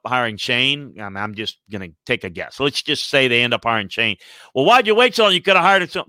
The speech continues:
Because they wanted to speak to a couple of other people to make sure. And then, you know, so sometimes the timing, I don't think they're going to make the hire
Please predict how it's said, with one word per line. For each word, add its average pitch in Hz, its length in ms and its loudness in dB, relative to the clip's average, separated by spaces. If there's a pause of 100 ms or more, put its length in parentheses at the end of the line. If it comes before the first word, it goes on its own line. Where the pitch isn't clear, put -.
Because 135 500 -2
they 131 180 -8
wanted 143 280 -8
to 127 80 -10
speak - 300 -10
to 127 60 -10
a - 20 -12
couple 120 280 -6
of 107 60 -8
other 107 140 -6
people - 320 -18 (260)
to 120 80 -10
make 120 220 -6
sure. - 260 -14 (580)
And 131 140 -6
then, 135 320 -2
you 143 140 -8
know, 127 80 -4
so 127 160 -6
sometimes 165 560 0
the 123 100 -6
timing, 127 460 -2 (340)
I 139 140 2
don't 185 340 2 (140)
think 170 240 0
they're 135 200 0
going 139 460 -2
to 131 80 -2
make 135 360 -4
the 117 100 -2
hire 110 640 0